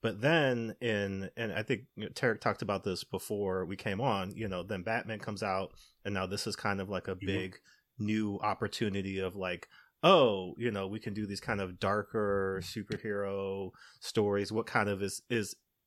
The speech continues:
Speaker 1: in conversation with that? Oh, all of these old pulp serials, which also had people with guns shooting <laughs> people in the middle of the street.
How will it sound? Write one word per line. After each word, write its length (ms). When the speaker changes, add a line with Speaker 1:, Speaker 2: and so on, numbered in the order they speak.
Speaker 1:
in 160
conversation 640
with 100
that? 220
Oh, 180
all 200
of 80
these 120
old 240
pulp 240
serials, 600
which 160
also 260
had 240
people 300
with 140
guns 320
shooting 540
<laughs> 280
people 400
in 40
the 80
middle 240
of 60
the 40
street. 380